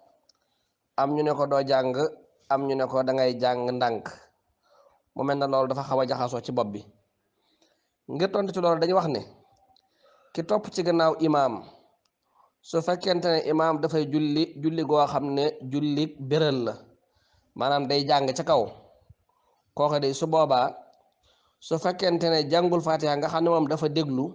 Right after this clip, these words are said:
kooku am na hadis bu mu sukkandiku buy wax ne, "Qiraatul imaami qiraatukum."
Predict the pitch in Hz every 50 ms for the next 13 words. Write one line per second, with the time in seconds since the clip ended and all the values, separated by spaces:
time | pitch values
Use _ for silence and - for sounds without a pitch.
0 | - - _ _ _ _ _ _ _ _ _ _ _ _ _ _ _ _ - -
1 | 139 147 139 143 151 - 147 151 147 147 - - 143 156 156 147 139 143 147 147
2 | 139 - - - 143 139 135 127 127 127 139 139 - - 135 139 139 143 - 139
3 | 135 131 135 131 - - - _ _ _ _ _ _ _ _ _ _ _ _ -
4 | 139 151 156 160 143 165 - 156 143 - - 135 143 143 143 139 139 139 143 160
5 | - - - - _ - - 139 139 135 135 - 127 - 127 - - 127 117 110